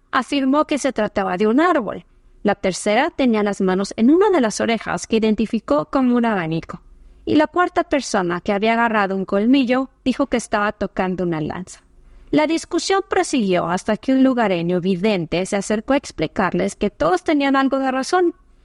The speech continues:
pero el error venía de tomar la parte por el todo.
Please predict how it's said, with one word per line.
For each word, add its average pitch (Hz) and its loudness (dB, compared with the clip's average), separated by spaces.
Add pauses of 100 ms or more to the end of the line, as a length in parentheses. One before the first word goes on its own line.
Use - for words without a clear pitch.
(160)
pero 285 2
el 285 2
error 311 2
venía 247 2
de 190 -2
tomar 202 0
la 190 -2
parte 240 -2 (180)
por 262 2
el 247 0
todo. 170 -6